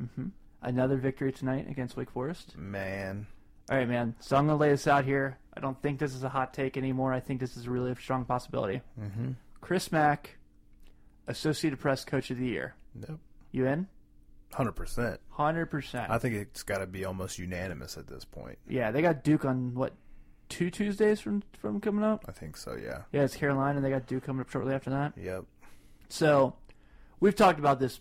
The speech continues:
Speaker 1: so many times now on our show.
Speaker 2: Mm-hmm.
Speaker 1: I mean, they don't really have, the, the bo-, the bad loss they have is Indiana now, 'cause we
Speaker 2: Right.
Speaker 1: talked about it earlier.
Speaker 2: Yeah. It's
Speaker 1: Uh,
Speaker 2: a bad, bad loss.
Speaker 1: Yeah, it is, but at the time, Indiana was rolling. They were playing really well.
Speaker 2: Yeah.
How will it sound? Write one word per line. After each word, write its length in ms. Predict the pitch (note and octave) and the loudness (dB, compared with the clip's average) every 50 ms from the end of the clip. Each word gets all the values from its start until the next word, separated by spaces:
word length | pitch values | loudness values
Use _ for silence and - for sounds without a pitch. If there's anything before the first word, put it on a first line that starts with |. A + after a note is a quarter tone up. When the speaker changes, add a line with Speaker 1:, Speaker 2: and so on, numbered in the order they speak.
| - - - - | -18 -20 -20 -16
Speaker 1:
so 240 | - - - E3+ D#3 | -10 -2 2 2 4
many 140 | C#3 B2+ A#2 | 4 2 0
times 300 | - - A#2 A2 A2 A2 | 0 -2 -4 -4 -4 -4
now 120 | A#2 A2+ | -4 -4
on 80 | A2+ A2+ | -4 -4
our 80 | A2 A2 | -4 -6
show. 360 | - - A2+ A#2+ A#2+ A#2+ A#2 - | -4 -4 -4 -4 -4 -6 -6 -6
Speaker 2:
Mm-hmm. 320 | - A2+ G#2+ - B2 A#2+ A#2+ A#2 - - - - | -6 -6 -4 -2 -2 -2 -2 -4 -8 -16 -18 -10
Speaker 1:
I 60 | - C#3 | -4 0
mean, 340 | C#3 C3+ C3+ C3 B2 A#2+ - - - - - - - - - - - | 2 2 2 2 0 -2 -4 -8 -18 -20 -20 -20 -20 -20 -20 -8 -2
they 100 | - E3+ | 0 2
don't 120 | F#3 G#3 G3 | 2 2 2
really 180 | G3+ G3+ F#3+ | 4 4 4
have, 160 | F3+ E3+ - | 4 2 0
the, 120 | C#3 D3 C3 - - | -2 -6 -6 -6 -4
the 80 | - E3 | -2 2
bo-, 280 | C#3+ G3 G3+ G3+ - D#3+ | 6 6 6 6 4 2
the 80 | E3 F#3 | 2 4
bad 260 | E3 A3 A3+ A#3+ G#3+ | 6 6 4 6 6
loss 220 | G#3 F#3 F3+ - | 6 6 6 6
they 100 | - D#3+ | 2 -2
have 180 | C3+ C#3 C3 B2 | 2 2 2 2
is 80 | A#2+ B2+ | 2 0
Indiana 420 | B2+ A#2+ A2 G#2+ F#2 E2 C#2+ D#2 | -2 -2 -2 -2 -4 -4 -4 -4
now, 300 | D2+ C#2 B1 A#1 - C#3 - - - | -6 -6 -6 -8 -8 -10 -14 -10 -2
'cause 120 | - D3 | 2 2
we 60 | C#3 - | 2 2
Speaker 2:
Right. 80 | C3 - | 2 0
Speaker 1:
talked 160 | C#3 B2 A#2+ | -2 -4 -4
about 140 | - A#2 - | -4 -6 -6
it 40 | F2 | -4
earlier. 300 | F2+ B1+ A#1+ A#1 - - - | -6 -4 -6 -8 -10 -10 -4
Speaker 2:
Yeah. 240 | - G#2 F#2+ D#2+ - - - - - - - - - | -2 -2 -2 -2 -4 -10 -14 -20 -20 -20 -14 -8 -2
It's 140 | C#3+ C3+ | 0 2
Speaker 1:
Uh, 60 | C3 B2 F2+ - | 2 2 2 0
Speaker 2:
a 40 | - | 0
bad, 300 | - A#2 A2 G#2+ G2 - | 2 2 2 2 0 -2
bad 240 | - F2+ D2 - - | -4 -6 -6 -6 -8
loss. 340 | - C2+ - - - - - | -10 -10 -10 -10 -14 -14 -4
Speaker 1:
Yeah, 180 | - E3 E3+ D3 | 2 4 6 8
it 160 | F#3+ A3+ A#3 | 8 8 10
is, 280 | B3+ A3 E3+ C#3+ C#3+ C#3+ | 10 10 10 10 8 6
but 140 | - F#3 F3 | 4 4 4
at 100 | F#3 F3+ | 4 2
the 60 | - | 2
time, 320 | - C#4+ D#4 E4 B3 G3 G3+ | 0 2 2 2 2 0 0
Indiana 360 | - - G3+ G#3 G#3 A3+ A#3 | 0 2 4 4 4 4 4
was 100 | A3 F3+ | 2 4
rolling. 400 | C#3 C#3+ F3+ B3 B3 D3+ B2+ C3+ | 2 2 2 2 0 -2 -4 -4
They 80 | C3+ C3 | -4 -4
were 60 | D#3 | -2
playing 200 | - G3 G3+ F#3 | -2 -2 -2 0
really 140 | G3 G3 G3 | 2 2 2
well. 260 | G3 G#3 G3+ E3+ C#3 E2+ | 2 2 -2 -4 -6 -6
Speaker 2:
Yeah. 200 | D#2 A1 - | -8 -8 -8